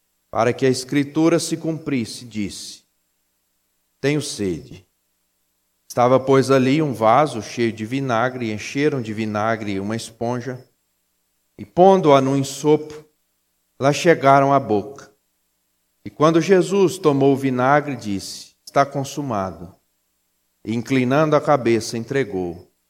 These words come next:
o Espírito. Aqui diz, Jesus sabendo que todas as coisas estavam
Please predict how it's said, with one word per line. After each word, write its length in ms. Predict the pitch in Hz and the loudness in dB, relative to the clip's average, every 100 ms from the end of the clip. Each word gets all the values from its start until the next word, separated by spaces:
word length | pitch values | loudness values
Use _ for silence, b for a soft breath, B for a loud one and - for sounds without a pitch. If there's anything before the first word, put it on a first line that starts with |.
| _ | _
o 100 | 92 | -10
Espírito. 520 | 95 - 76 175 - _ _ _ _ _ _ _ _ _ _ _ _ _ _ _ _ _ _ _ - | -10 -14 -18 -18 -20 _ _ _ _ _ _ _ _ _ _ _ _ _ _ _ _ _ _ _ -2
Aqui 280 | 143 202 196 | -2 0 -2
diz, 380 | 147 180 156 | -2 0 -2
Jesus 680 | 101 101 165 139 135 196 208 | -2 2 4 2 2 0 0
sabendo 880 | - 208 180 143 151 135 98 80 - | 2 4 4 2 0 -2 -4 -10 -14
que 100 | 113 | -14
todas 680 | - _ 196 214 202 185 156 | -16 _ 8 8 8 4 6
as 240 | 151 147 | 4 2
coisas 960 | - 143 139 113 95 87 - - - - | -2 2 4 4 -2 -10 -12 -14 -16 -18
estavam 880 | - - - 113 131 123 135 117 - | -14 -12 0 4 4 2 -4 -8 -16